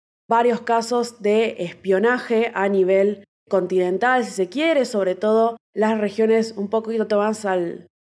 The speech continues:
al norte, sobre todo cerca de Centroamérica, han sido víctimas de campañas de espionajes bastante grandes, que si bien obviamente no hay un conflicto armado activo, con lo cual quizás la comparación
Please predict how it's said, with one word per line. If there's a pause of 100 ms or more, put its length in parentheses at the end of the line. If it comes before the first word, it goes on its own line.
(120)
al
norte,
sobre
todo
cerca
de
Centroamérica, (200)
han
sido
víctimas
de
campañas
de
espionajes (240)
bastante
grandes,
que
si
bien (260)
obviamente
no
hay
un
conflicto
armado
activo,
con
lo
cual
quizás
la
comparación